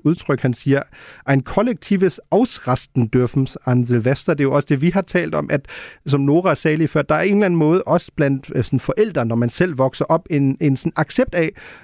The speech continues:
at den enogtredivte december, der går du på dødsdruk, eller hvad det så er, og så er det helt fint, at du første januar bare ligger og sover og spiser noget, noget takeaway. Øh, jeg kan selv fortælle, at jeg en nytårsaften, da jeg boede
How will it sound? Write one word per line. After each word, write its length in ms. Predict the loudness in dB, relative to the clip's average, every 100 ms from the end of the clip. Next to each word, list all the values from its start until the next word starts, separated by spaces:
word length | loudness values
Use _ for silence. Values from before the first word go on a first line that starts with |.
| -2
at 160 | -2
den 80 | 0
enogtredivte 540 | 0 2 0 0 0 0
december, 440 | -2 0 0 0
der 160 | 0 -2
går 220 | 0 0
du 100 | 0
på 140 | -2
dødsdruk, 600 | 0 0 0 -2 -2 -2 0
eller 200 | 0 2
hvad 160 | 2
det 140 | 0 0
så 160 | -2
er, 200 | 2 2 0 -4 -20 _ -2
og 100 | 0
så 80 |
er 40 | 2
det 100 | 2
helt 200 | 0 0
fint, 260 | -2 0
at 120 | 0 -2
du 60 |
første 320 | 0 0 0
januar 340 | 0 2 2 2
bare 240 | 2 2
ligger 260 | 2 2 0 -2 _
og 280 | -2 -2 -2
sover 380 | -2 0 2 2
og 240 | 0 0 -2
spiser 320 | 0 0 0
noget, 280 | 0 -2 -6 -14 -18 -6
noget 220 | 0 0
takeaway. 520 | 2 0 2 2 0 0
Øh, 280 | 0 0 0
jeg 140 | 0
kan 120 | -2
selv 240 | -2 -4 -4
fortælle, 440 | -6 -4 -4 -4
at 160 | -6 -2
jeg 180 | 0 2
en 140 | 2
nytårsaften, 640 | 2 0 -2 -6 -8 -6
da 80 | -2
jeg 180 | -2 -2
boede 200 | -2